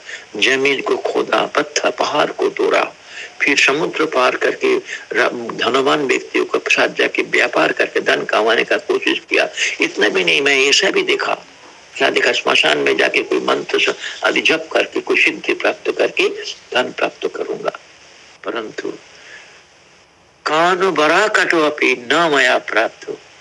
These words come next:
धन का एक तिनका भी प्राप्त नहीं है। धन का मतलब धन से जो शांति अथवा आनंद उस-, तो उसका तिनका भी प्राप्त नहीं हुआ। कान बराट का मतलब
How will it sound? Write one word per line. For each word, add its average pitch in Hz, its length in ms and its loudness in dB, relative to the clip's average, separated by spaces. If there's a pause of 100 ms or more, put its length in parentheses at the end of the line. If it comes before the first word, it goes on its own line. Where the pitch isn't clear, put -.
(1000)
धन 139 300 -4
का 131 140 2
एक 110 160 2
तिनका 156 520 0
भी 196 100 0
प्राप्त - 420 0
नहीं - 140 0
है। - 60 -2
धन - 200 0
का - 140 0
मतलब - 400 -2 (420)
धन 135 140 -2
से 143 140 0
जो 135 140 2
शांति - 480 2
अथवा - 200 -2
आनंद - 300 0
उस-, - 420 -4
तो 151 80 0
उसका - 220 2
तिनका 170 540 0
भी - 140 2
प्राप्त - 420 0
नहीं - 280 -2
हुआ। - 260 -8 (760)
कान 151 320 2
बराट 135 340 2
का - 120 0
मतलब - 340 0